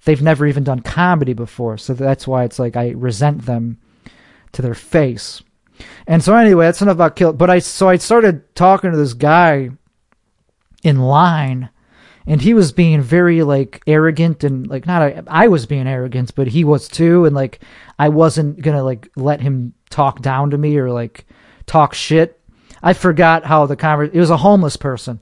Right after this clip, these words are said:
but he was in line for Kill Tony, so I guess that otherwise I wouldn't be talking to him for so long. But so he wanted to sign up to tell his homeless person stories, which, of course,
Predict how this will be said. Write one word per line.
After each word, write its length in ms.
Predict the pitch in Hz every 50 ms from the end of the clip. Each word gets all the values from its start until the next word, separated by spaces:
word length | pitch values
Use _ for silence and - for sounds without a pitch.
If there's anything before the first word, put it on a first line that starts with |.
| _ - - - - _
but 120 | - 151
he 120 | 131 175 185
was 180 | 170 147 -
in 120 | 175 175 160
line 520 | 151 156 170 170 165 156 143 139 135 127
for 140 | - - 143
Kill 260 | 139 - 165 151 -
Tony, 420 | - - 165 180 180 165 151 143 123
so 180 | - - 139
I 80 | 135 135
guess 240 | 131 147 143 - -
that 120 | 135 -
otherwise 420 | 147 147 147 139 135 131 131 123
I 60 | 127 127
wouldn't 240 | 127 135 127 120
be 80 | 120 117
talking 360 | - - 147 139 127 - 135 117
to 60 | 120
him 80 | 117
for 140 | 110 - 127
so 220 | 120 - 127 123 123
long. 280 | 123 123 123 123 123
But 220 | 117 123 123 - - _ _ _ _ _ - - - - - _
so 120 | - - 127
he 80 | 151
wanted 280 | 156 180 190 185 180 160
to 80 | 165
sign 400 | 151 - - 180 170 175 170 165 160
up 300 | 160 160 156 - _ - _ _ _ _ _ _
to 120 | - - -
tell 280 | - - 170 165 165
his 320 | 147 156 131 104 - - - _ _ _ _ _
homeless 460 | - - - 180 180 180 170 160 143
person 360 | - - 160 147 127 - 151 127
stories, 520 | - - 156 147 143 139 143 143 139 127
which, 120 | 139 131
of 100 | 139 120
course, 520 | - 135 143 147 143 139 - - - -